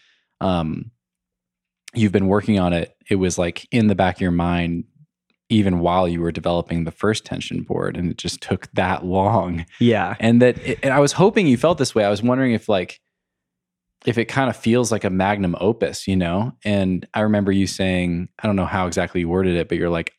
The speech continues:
Speaker 1: "I'm not interested. Like, "This is it." We, we put in all the time and all the thought and made this incredibly cool thing. And this is it. I'm not interested in, like,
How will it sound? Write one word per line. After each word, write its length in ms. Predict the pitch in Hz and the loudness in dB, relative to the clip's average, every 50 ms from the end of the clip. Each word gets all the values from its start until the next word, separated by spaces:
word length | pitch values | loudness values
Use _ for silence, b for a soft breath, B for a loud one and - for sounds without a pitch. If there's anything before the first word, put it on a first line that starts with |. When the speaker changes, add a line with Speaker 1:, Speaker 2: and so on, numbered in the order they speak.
| _ - | _ -2
Speaker 1:
"I'm 200 | 101 107 117 131 | 0 2 4 4
not 240 | 131 127 120 - - 104 | 4 4 2 0 -2 -2
interested. 580 | 104 104 - 101 - - - - 92 87 85 | -2 0 0 -2 -4 -2 -2 -2 -2 0 0
Like, 200 | - 120 120 - | 0 -2 -2 4
"This 200 | 123 143 147 - | 4 4 4 6
is 180 | 135 123 110 95 - | 4 2 2 0 -4
it." 300 | - 98 98 101 - _ _ - | -4 -4 -4 -4 -8 _ _ -2
We, 160 | 113 107 - _ _ | -2 -2 -4 _ _
we 140 | 120 117 113 | 0 0 0
put 280 | - - - 131 127 | 0 -2 0 2 2
in 120 | 127 117 - | 2 0 0
all 280 | - - 95 98 104 | -2 0 2 2 4
the 120 | 101 107 98 | 2 0 -2
time 400 | - 113 98 90 90 90 87 85 | 0 -2 0 0 0 0 0 -2
and 80 | 82 | -4
all 180 | - - 95 95 | -2 -2 -2 -2
the 140 | 90 98 - | -2 -4 -2
thought 480 | - 95 87 85 85 82 82 - _ _ _ _ _ _ _ _ _ _ _ _ - | 0 0 0 0 0 -2 -4 -8 _ _ _ _ _ _ _ _ _ _ _ _ -2
and 100 | 98 101 | 0 2
made 200 | 98 98 95 90 | 2 2 0 0
this 160 | 92 - - | -2 -2 -2
incredibly 420 | 92 82 - 107 98 95 90 95 | -4 -2 0 0 0 2 0 -2
cool 280 | 90 - - 101 92 82 | -4 0 0 0 0 0
thing. 520 | - - 98 90 87 85 82 82 82 - - _ _ _ _ _ _ _ _ _ _ _ _ _ - | -4 -2 -2 0 0 0 -2 -4 -6 -6 -10 _ _ _ _ _ _ _ _ _ _ _ _ _ -4
And 320 | - 98 92 87 87 87 | -2 0 0 0 0 2
this 220 | 92 107 117 - 107 | 2 2 2 2 -2
is 140 | 95 90 | -4 -4
it. 360 | - - 104 95 90 - - _ - | -2 -2 -2 -2 -2 -4 -6 _ -4
I'm 100 | 104 98 | -2 0
not 220 | 95 95 95 - | 0 0 0 0
interested 420 | 104 95 87 98 90 - - 92 85 | -2 -2 -2 -4 -6 -2 -4 -4 -2
in, 140 | 85 85 | -2 -2
like, 340 | 85 - 123 - - - - | -2 -2 -4 -6 -8 -12 -18